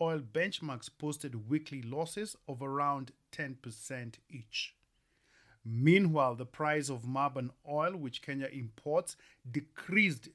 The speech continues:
to seventy-six point one three dollars per barrel, compared to eighty-five point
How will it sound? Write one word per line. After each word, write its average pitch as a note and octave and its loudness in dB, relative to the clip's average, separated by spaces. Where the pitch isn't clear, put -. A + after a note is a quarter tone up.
to D3+ -6
seventy-six D#3 -2
point B2+ -8
one C#3+ -4
three C#3 -10
dollars C3 -8
per A2+ -12
barrel, D#3 -4
compared D#3+ 6
to - -12
eighty-five E3 -2
point B2+ -6